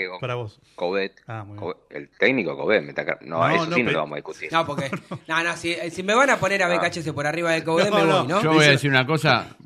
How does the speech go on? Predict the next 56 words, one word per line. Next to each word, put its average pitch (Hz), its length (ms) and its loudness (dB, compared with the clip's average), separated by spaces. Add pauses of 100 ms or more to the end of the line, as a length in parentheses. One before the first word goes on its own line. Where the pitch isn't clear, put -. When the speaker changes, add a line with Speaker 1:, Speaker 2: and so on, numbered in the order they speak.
(140)
Speaker 4:
que 127 80 -4
va 127 100 4
a - 20 4
ser 135 160 2
Speaker 3:
Mostaza. 254 320 8
Speaker 4:
muy... 127 80 -6
Yo 156 80 0
voy 160 80 4
a 147 40 8
decir 143 200 2
una 131 100 2
cosa 156 140 -2
Speaker 3:
Hacé - 80 0
Speaker 4:
que 247 60 4
va, - 60 2
Speaker 3:
cumpleaños 220 460 0
Speaker 4:
voy 139 80 4
a 143 40 6
Speaker 3:
que 139 40 6
Speaker 4:
decir 139 220 0
Speaker 3:
Mostaza. 135 140 2
Speaker 4:
una 139 80 -2
cosa 151 200 -2
que 131 60 0
va 131 80 2
a 127 40 2
ser 131 140 -4
muy 139 200 -2
polémica. 87 520 -6 (180)
Speaker 3:
¿Cuál? 117 300 -4 (320)
Speaker 4:
Futbolística, 123 680 -4
¿eh? - 20 -6
Siempre 147 280 -6
Speaker 3:
A 151 40 2
ver, 139 100 2
Speaker 4:
hablando 135 140 2
del 117 80 -2
Speaker 3:
sí, - 60 -10
Speaker 4:
juego. 85 220 -6
Speaker 3:
sí, 131 100 -16
¿qué - 40 -20
vas - 40 -18
a 139 40 -14
Speaker 4:
Siempre 165 220 0
Speaker 3:
decir? - 20 4
Speaker 4:
hablando 143 240 0
del 117 80 -4
juego. 90 340 -10 (1600)
Esta 135 240 -2
etapa 143 260 -2
todavía 120 240 0
no 117 100 -4
se 113 120 -12
consiguió 104 380 -8
nada. 87 120 -8
Speaker 3:
Sí, 123 200 -10